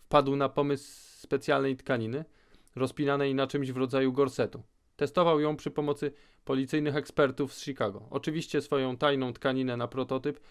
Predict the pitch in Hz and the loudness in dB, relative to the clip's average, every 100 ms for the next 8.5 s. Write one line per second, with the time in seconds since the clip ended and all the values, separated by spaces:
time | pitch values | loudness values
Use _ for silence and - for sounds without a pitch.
0 | _ - 131 131 135 123 139 135 135 147 | _ -4 -2 0 0 0 -2 0 4 4
1 | 143 104 - 123 - _ _ _ _ 127 | 4 2 -8 -12 -12 _ _ _ _ -2
2 | 123 131 127 123 131 127 - _ _ _ | 0 2 0 0 0 -2 -6 _ _ _
3 | _ _ _ - 123 120 127 135 127 131 | _ _ _ -4 -4 -4 -4 -2 -2 -4
4 | - 135 - 135 139 135 131 127 - - | -4 -6 -4 -4 -2 -2 -2 -4 -6 0
5 | 143 139 143 135 127 139 131 - 131 117 | 4 2 2 0 2 2 0 -2 -6 -2
6 | 147 143 - 123 139 131 127 123 131 123 | -2 -2 -6 -4 -2 0 0 -2 -2 -4
7 | 131 - - - - 156 135 131 143 151 | -6 -8 -20 -6 0 2 0 -2 -4 -4
8 | - 113 - - 110 | -6 -8 -8 -20 -20